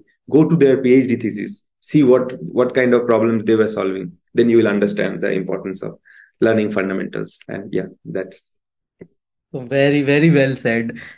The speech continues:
Speaker 2: And one of the points that you mentioned that if you take these op-, uh, models which are readily available,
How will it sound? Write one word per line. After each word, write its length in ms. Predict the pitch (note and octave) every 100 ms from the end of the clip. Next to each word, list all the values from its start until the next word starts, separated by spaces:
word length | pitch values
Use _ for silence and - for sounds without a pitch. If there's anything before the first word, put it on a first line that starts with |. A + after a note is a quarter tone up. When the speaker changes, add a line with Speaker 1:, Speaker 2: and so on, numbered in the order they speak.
| _
Speaker 2:
And 360 | C#3 D3 D3+ C3
one 100 | D3+
of 80 |
the 80 | F3+
points 300 | E3 D#3 E3+
that 160 | E3+ D#3+
you 80 | F3
mentioned 440 | D#3 C#3+ D3 D#3+
that 140 | D3+ C#3+
if 180 | C#3+
you 260 | D#3 D3+ D#3
take 260 | D3+ C#3 C3+
these 140 | D3
op-, 180 | C#3 B2
uh, 220 | C3+ C3
models 460 | C3 C#3 C3+ C#3 C3+
which 140 | C3
are 100 | C3
readily 320 | B2+ B2+ C#3 D3
available, 480 | B2 B2 B2 D#3+